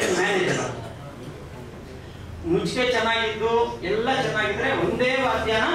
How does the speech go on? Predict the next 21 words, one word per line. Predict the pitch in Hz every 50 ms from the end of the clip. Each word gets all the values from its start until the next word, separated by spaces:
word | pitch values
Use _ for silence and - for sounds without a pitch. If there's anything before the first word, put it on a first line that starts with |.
| 415 415
ಒಂದನೇ | 302 254 247 254 254
ಮನೆಯಿಂದ | 254 247 240 226 220 220 - 285 -
ಐದನೇ | 208 208 214 226 226 247 262 254
ಮನೆಯವರು | 254 247 240 226 220 208 202 190 - -
ಕೂಡ | 208 220 294 339 320 - - - - - - -
ಮಾಡಬಹುದು. | 208 220 226 - 185 180 180 156 - - - - - - - - - - - - - - - - - 196 180
ಸ್ವಲ್ಪ | 240 240 240 233 233 - - - - - - - - - - - - - - - - - - - -
ಅದೇ | 196 208 269 294 294 285 - - - 208
ನಾನು | 226 254 277 262 - 220
ಯೋಚನೆ | 240 247 254 254 254 247
ಮಾಡಿದೆ, | 226 220 214 208 208 208
ಮತ್ತೆ | 220 220 226 - 262
ಈ | 254 226 214 208 220 214 220
ಮೀಟು | 240 269 277 269 262 247 -
ಚಾಪ್ | - 196 180 175
ವ್ಯತ್ಯಾಸ | 180 185 180 180 185 175 170 170
ಆಗುತ್ತಲ್ವಾ | 165 160 156 160 160 156 160 160 151 147 147 147
ಅಂತ. | 143 139 139 135 135 135 - - - - - - - - - 185
ಅದಕ್ಕೆ | 190 - - 302 - -
ಏನು | - - 190 214 240 254 262 262 - - -
ಆಗಬಾರ್ದು, | - 196 - - - - 226 - - - 135 - - 156 160 151 156 - - - -